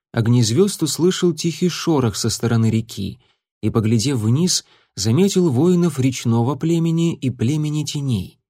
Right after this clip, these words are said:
В полном молчании они двигались в сторону четырёх деревьев. Огнезвёзд остановился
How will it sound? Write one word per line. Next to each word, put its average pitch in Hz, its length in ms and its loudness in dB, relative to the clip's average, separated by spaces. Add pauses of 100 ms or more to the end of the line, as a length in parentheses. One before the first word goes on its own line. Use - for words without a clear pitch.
(460)
В - 140 -20
полном 117 400 2
молчании 110 800 -2 (380)
они 113 200 2
двигались 127 480 2
в - 80 -6
сторону 127 460 0
четырёх 117 400 0
деревьев. 113 640 -2 (480)
Огнезвёзд 110 680 2
остановился 120 920 -2